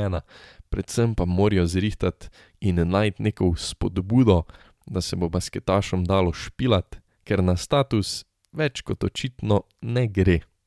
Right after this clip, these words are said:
Hvala, ker poslušate Overtime. V opisu imate link do e-mail liste N B A kolumne. Vpišete svojo e-pošto, moj članek dobite direkt na mail. Lahko me pofollowate tudi na Twitterju, na Instagramu, tam sem Lukas Karlovnik, do vsega imate linke v opisu.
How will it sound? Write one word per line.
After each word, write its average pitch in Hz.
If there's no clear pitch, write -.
Hvala, 151
ker 101
poslušate 117
Overtime. 117
V 104
opisu 123
imate 107
link 101
do 92
e-mail 104
liste 104
N 95
B 95
A 92
kolumne. 98
Vpišete 104
svojo 117
e-pošto, 107
moj 92
članek 92
dobite 90
direkt 92
na 98
mail. 92
Lahko 113
me 98
pofollowate 110
tudi 110
na 92
Twitterju, 90
na 95
Instagramu, 98
tam 95
sem 98
Lukas 98
Karlovnik, 92
do 98
vsega 110
imate 95
linke 98
v 92
opisu. 104